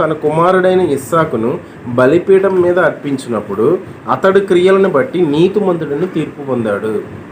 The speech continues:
అంటే తనకి ఎంతగానో ఇష్టమైన ఇస్సాకుని, లేక లేక పుట్టిన, వృద్ధాప్యంలో పుట్టిన ఇస్సాకుని దేవుడు తీసుకొచ్చి బలిమ్మంటే, "ప్రభువా, అది కాదు ప్రభువా,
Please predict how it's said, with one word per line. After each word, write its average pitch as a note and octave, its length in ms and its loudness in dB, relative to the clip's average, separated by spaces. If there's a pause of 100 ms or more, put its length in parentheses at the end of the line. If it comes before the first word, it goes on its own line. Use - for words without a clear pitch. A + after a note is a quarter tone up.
(320)
అంటే F3+ 500 2 (360)
తనకి E3+ 260 0
ఎంతగానో F#3 760 4
ఇష్టమైన F3 840 0
ఇస్సాకుని, D3 680 0 (180)
లేక C3 340 0
లేక D#3 300 0
పుట్టిన, C#3+ 460 -4
వృద్ధాప్యంలో C#3 760 0
పుట్టిన C3+ 340 -6
ఇస్సాకుని B2 800 -2 (440)
దేవుడు D#3 280 4
తీసుకొచ్చి F3+ 500 -4
బలిమ్మంటే, B2 800 0 (260)
"ప్రభువా, B2 320 2
అది A2+ 180 -2
కాదు A#2 340 -2
ప్రభువా, A2+ 440 -4